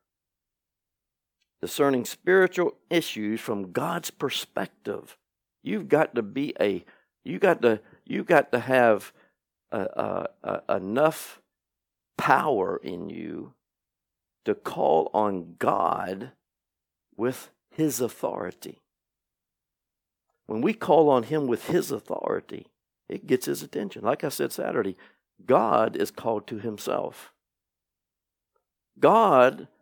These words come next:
is attracted to himself in you. Deep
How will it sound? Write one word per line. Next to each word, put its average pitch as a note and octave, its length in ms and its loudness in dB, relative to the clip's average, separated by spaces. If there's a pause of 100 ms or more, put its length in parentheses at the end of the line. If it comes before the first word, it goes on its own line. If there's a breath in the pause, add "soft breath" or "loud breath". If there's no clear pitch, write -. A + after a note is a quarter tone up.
(300)
is A#2+ 200 2
attracted - 760 -2
to C3 140 -2
himself - 1080 -2 (720)
in F#2 240 -6
you. - 220 -12 (1700)
Deep E3 380 -2